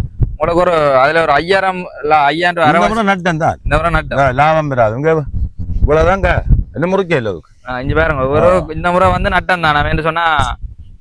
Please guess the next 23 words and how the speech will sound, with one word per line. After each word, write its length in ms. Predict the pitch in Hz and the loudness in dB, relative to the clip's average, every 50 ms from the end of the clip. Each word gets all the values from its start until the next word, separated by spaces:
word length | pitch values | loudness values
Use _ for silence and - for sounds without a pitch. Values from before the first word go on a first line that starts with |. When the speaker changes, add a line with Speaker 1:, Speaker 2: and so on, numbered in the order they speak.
| - | -8
Speaker 1:
எல்லாம் 320 | - 135 147 170 175 170 165 | -4 -2 0 2 0 0 0
வந்து 460 | 165 165 175 185 180 175 160 151 143 | -2 -2 0 2 2 2 2 0 0
பாருங்க, 300 | 135 151 156 160 151 139 | 0 0 0 0 0 -2
கொஞ்சம் 360 | 135 139 135 127 123 113 110 110 | -2 -2 -2 -2 -4 -8 -8 -8
சின்ன 220 | - 156 156 175 | -6 -4 -2 -2
சின்ன 220 | 170 170 160 147 | -2 -2 -2 -2
காயல், 360 | 143 143 147 147 143 147 165 175 | 0 2 2 2 2 0 -2 -2
மற்ற 240 | 170 160 160 165 | -4 -2 -2 -2
கொஞ்சம் 280 | 147 151 160 165 170 165 | 0 0 -2 0 0 0
தானே 220 | 160 160 170 175 | 0 0 0 -2
காய்ச்சுதான். 520 | - 151 156 156 151 - 135 127 131 160 - - - - - - - - - | 0 0 -2 -2 -2 -2 -2 -2 0 -2 -2 -2 -2 -2 -2 -2 -4 -6 -4
ஆ, 280 | 127 127 127 123 123 120 | -2 -2 0 0 -2 -2
மற்ற 300 | 127 131 131 143 151 147 | -2 -2 -2 0 0 0
அங்க 280 | 139 143 143 139 131 | 0 0 0 0 0
சின்ன 220 | 123 - - 143 135 | 0 -2 -4 -4 -4
சைட்டா 480 | 123 127 127 131 143 139 143 139 143 139 | -4 -6 -8 -4 -2 -2 -2 0 0 0
பாத்தீங்கன்னா 240 | 135 135 135 160 185 | 0 0 0 -2 -2
Speaker 2:
நூத்தா 180 | 170 196 185 170 | 0 0 0 0
எவ்வளவு 280 | 170 180 208 208 185 | 0 0 2 2 2
எண்ணெய் 200 | 180 185 185 180 | 2 0 0 0
அடிச்சிட்டோம் 320 | 170 147 135 120 110 110 104 | -2 -2 -4 -4 -4 -4 -4
அதுக்கு, 240 | 95 71 - _ _ | -6 -8 -12 _ _
காட்டும். 380 | - 104 107 85 85 76 64 | -10 -10 -8 -8 -10 -14 -16